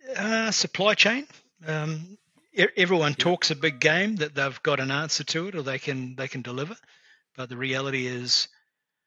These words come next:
Speaker 1: uh, people are still, sh-, you know, there, there's a struggle for them to deliver the product as they specify it. So we find ourselves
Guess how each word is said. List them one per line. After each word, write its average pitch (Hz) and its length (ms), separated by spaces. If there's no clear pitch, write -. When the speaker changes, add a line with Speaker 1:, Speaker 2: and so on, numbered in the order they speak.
Speaker 1:
uh, 113 420
people 127 720
are 127 100
still, 131 380
sh-, - 180
you 170 200
know, 127 200
there, 143 200
there's 143 180
a 131 60
struggle 135 340
for 143 100
them 131 120
to 123 100
deliver 131 460
the 123 120
product 131 560
as 143 240
they 127 220
specify 151 800
it. 240 100
So 135 180
we 131 200
find 135 360
ourselves 127 760